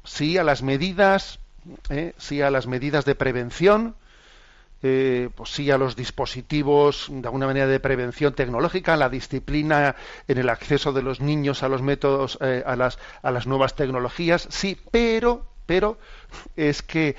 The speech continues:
no, la solución meramente técnica no es totalmente, es insuficiente. Hace falta una educación en el amor humano. Hace falta aprender a amar.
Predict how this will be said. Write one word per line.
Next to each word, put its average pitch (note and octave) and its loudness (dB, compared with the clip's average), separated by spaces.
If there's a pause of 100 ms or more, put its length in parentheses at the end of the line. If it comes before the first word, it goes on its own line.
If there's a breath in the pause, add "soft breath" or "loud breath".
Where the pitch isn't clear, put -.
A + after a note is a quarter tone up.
(140 loud breath)
no, C#3 0
la C#3+ 4
solución C#3 0
meramente D#3 2
técnica D3 0
no D3 2
es C#3+ -2
totalmente, D3+ 0 (380 loud breath)
es - -2 (100)
insuficiente. D3 -2
Hace A#2 0
falta D3+ 2 (540 loud breath)
una D3 2
educación C#3+ -2
en C#3 -2
el C3+ 0
amor C#3 0
humano. C#3+ -4 (480)
Hace C3 -8
falta C#3 0
aprender C3+ 0
a D3 0
amar. C#3+ -2